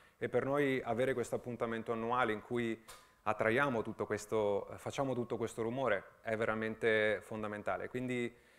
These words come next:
speriamo che non ci siano grosse modifiche, diciamo, nelle versioni successive, ma come dicevo prima stiamo arrivando a una maturità ol-, oltre il quale si va ad aggiungere,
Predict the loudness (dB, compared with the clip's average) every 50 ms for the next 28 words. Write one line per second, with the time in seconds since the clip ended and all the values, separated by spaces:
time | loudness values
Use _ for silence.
0 | -20 -20 _ _ _ _ _ _ _ _ _ _ _ _ _ -20 -8 -4 -2 2
1 | 2 2 2 2 0 0 -2 -2 -4 -4 -6 -4 -4 -2 -2 2 4 4 4 2
2 | 2 -2 -2 -2 0 -2 -2 -2 -2 -2 2 4 6 6 8 8 6 6 4 2
3 | 0 -2 -2 -2 0 0 0 0 0 0 0 -2 -4 -4 -6 -6 -4 -4 -4 -4
4 | -4 -4 -2 0 2 2 2 2 2 2 0 -2 -4 -4 -4 -4 -4 -4 -6 -4
5 | -4 -4 -2 -2 -4 -4 -4 -6 -6 -4 -2 0 0 0 0 0 0 2 2 2
6 | 2 2 2 2 2 2 2 0 -2 -4 -6 -6 -4 -4 -6 -2 0 2 2 4
7 | 4 2 0 -2 0 -2 -2 -2 -4 -12 -16 _ -6 -6 -4 -2 -2 -4 0 4
8 | 4 4 4 4 2 -2 -4 -6 -2 0 2 2 2 0 -2 -4 -4 -6 -6 -4
9 | -4 -2 -2 -4 -4